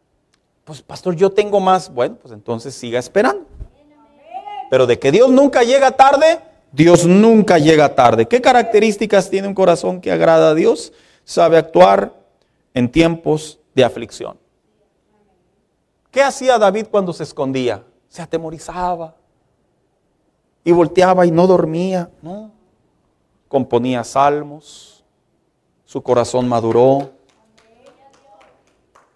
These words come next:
Salía a pelear inclusive, aunque era un hombre que era perseguido. Ansiaba estar en la casa del, del Señor.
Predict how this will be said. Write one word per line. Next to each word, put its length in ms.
Salía 560
a 100
pelear 440
inclusive, 600
aunque 360
era 160
un 200
hombre 420
que 200
era 200
perseguido. 920
Ansiaba 800
estar 340
en 100
la 160
casa 360
del, 280
del 160
Señor. 720